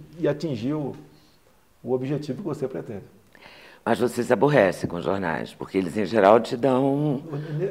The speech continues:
Speaker 1: Olha só.
Speaker 2: uns trancos, né?
Speaker 1: Prezada
Speaker 2: Você tem lido, né?
Speaker 1: Nagel, sabe o que acontece? É, não é que você se acostumou. Se eu, é, incorporar aquilo, me envenenar, eu não trabalho, eu vou ficar um cara chato aqui.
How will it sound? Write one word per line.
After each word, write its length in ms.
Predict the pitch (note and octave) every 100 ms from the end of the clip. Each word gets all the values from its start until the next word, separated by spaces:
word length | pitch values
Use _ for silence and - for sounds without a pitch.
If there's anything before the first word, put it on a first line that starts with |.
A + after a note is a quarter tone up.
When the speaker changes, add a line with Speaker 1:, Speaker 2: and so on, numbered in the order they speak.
| -
Speaker 1:
Olha 180 | F3+ F2
só. 180 | - -
Speaker 2:
uns 280 | C3 D3 -
trancos, 520 | D#3+ A#2+ F#2 F#2+ F2
né? 300 | G2 G#2 A2+ -
Speaker 1:
Prezada 180 | C#3 G#2+
Speaker 2:
Você 120 | G#2+
tem 180 | - B2
lido, 340 | D3+ B2 F#2
né? 80 | F2
Speaker 1:
Nagel, 240 | D#2+ A2+ A#2+
sabe 140 | - G2
o 20 |
que 60 |
acontece? 600 | A2+ A2+ A#2+ B2+ G#2+ - G2+ - - _ _ - _ _
É, 80 | -
não 160 | B2 D3
é 60 |
que 100 | E3
você 240 | - D3+ D3+
se 140 | D3+
acostumou. 640 | C#3 D3+ C#3+ E3 B2+ A2+ A2+ -
Se 480 | - - - - E3+
eu, 440 | G3 G3+ F3+ C#3+ - - _ - _ _ _ _ _ _ -
é, 80 | D#3+ D#3
incorporar 680 | E3 D3 F#3+ G3+ - D3 C#3+
aquilo, 420 | C3 - D3+ E3
me 200 | A#2 B2+
envenenar, 640 | G3+ E3+ D#3+ D3 A#2+ B2 C#3+
eu 60 | C#3+
não 80 | D3
trabalho, 540 | D#3+ B2 B2 C#3 B2+
eu 80 | A#2
vou 180 | A#2+ D#3
ficar 280 | D#3+ D#3
um 80 | D#3+
cara 380 | D3 C#3 D#3 E3
chato 560 | D3 - C#3 C#3+ E3 B2+
aqui. 280 | - B2